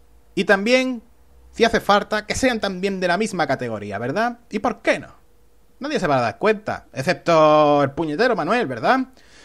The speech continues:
¿Por qué estoy señalando este rifle francotirador, eh, llamado Long Nail?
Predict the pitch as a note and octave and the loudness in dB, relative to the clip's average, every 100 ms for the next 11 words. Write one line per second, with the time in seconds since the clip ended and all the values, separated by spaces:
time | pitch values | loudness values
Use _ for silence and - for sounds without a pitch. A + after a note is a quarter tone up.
0 | - - D#3+ D3+ G#3+ A#3+ C4+ A#3+ G3 F3+ | -20 -8 -6 -4 -4 -2 -4 -2 -6 -4
1 | G#3 G3+ F#3+ G3 F3+ - F3+ F#3 F3 D3+ | -4 -4 -2 -4 -4 -6 -6 -4 -4 -6
2 | C#3 C3+ C3 C#3+ F#3 B2 A#2 A#2 D#3+ E3+ | -6 -6 -4 -4 -4 -6 -8 -6 -4 -2
3 | D#3+ C#3 B2+ D#3 G#3+ G3 - - D3+ A3 | -2 -2 -2 0 0 -2 -10 -8 -4 -2
4 | D3 G2 | -4 -8